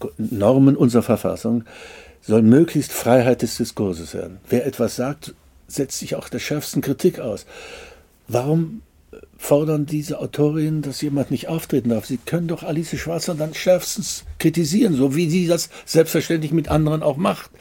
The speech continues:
Aber inzwischen sagen, das Verbot des, des, der Teilnahme am öffentlichen Diskurs, das ist beunruhigend. Das ist die Übernahme von U-S-amerikanischen Entwicklungen und englischen Entwicklungen bei uns und dagegen wehre ich mich vehement.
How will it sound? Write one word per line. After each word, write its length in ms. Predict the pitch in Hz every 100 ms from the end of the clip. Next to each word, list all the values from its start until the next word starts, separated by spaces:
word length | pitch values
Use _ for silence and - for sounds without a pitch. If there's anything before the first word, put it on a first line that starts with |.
| - - - -
Aber 260 | 139 135 - - -
inzwischen 380 | 135 160 151 147
sagen, 240 | 135 110 _ _
das 160 | 110
Verbot 600 | - 127 113 139 226 233 190
des, 260 | - -
des, 320 | - 135 - - 131 127
der 140 | 123
Teilnahme 480 | - 165 160 156 156
am 100 | 143
öffentlichen 380 | 147 - 143 147
Diskurs, 440 | 139 - 120 95 - - -
das 180 | 139 139
ist 140 | 185
beunruhigend. 720 | - 147 131 107 90 87 90 - - -
Das 160 | 147 170
ist 200 | 151 -
die 160 | 127 - -
Übernahme 520 | 165 156 147 147 151
von 200 | 135 143 131
U-S-amerikanischen 1080 | 156 160 156 - 139 139 - 135 135 135 123
Entwicklungen 720 | 120 113 131 139 131 131 131 - - -
und 200 | 117 -
englischen 340 | 135 127 143
Entwicklungen 460 | 120 123 120 123 117
bei 100 | 120
uns 240 | 117 117
und 140 | -
dagegen 380 | 120 120 120 98
wehre 340 | 117 139 139 131
ich 240 | 98 -
mich 320 | 80 - - - _ _ 113 -
vehement. 720 | 123 113 131 139 131 135 151